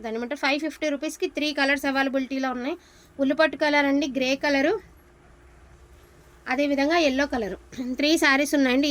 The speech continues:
Each one ఫైవ్ ఫిఫ్టీ రూపీస్ పడుతుంది మీకు, ఓకేనా? Only for ఫైవ్ ఫిఫ్టీ అండి. చాలా బాగుంది కలెక్షన్, మిస్ అయితే చేసుకోవద్దు.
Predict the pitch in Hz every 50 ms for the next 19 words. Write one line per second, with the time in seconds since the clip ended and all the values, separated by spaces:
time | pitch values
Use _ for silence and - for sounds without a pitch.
0 | 277 294 277 - 339 330 349 330 320 285 269 269 277 269 - - 277 247 247 233
1 | 294 302 - 285 233 214 190 - 185 185 185 175 170 - 185 - - - - -
2 | - - - - - - - 226 - 320 311 359 403 - - - 247 269 285 302
3 | 330 349 - 311 294 294 294 262 254 247 - 247 - - - 262 240 220 233 226
4 | 226 - - - _ _ - - 247 233 240 262 285 277 285 269 247 240 233 233
5 | 233 220 220 233 - 294 302 285 254 240 - - 269 247 233 294 277 277 240 214
6 | - - - 185 190 175 160 175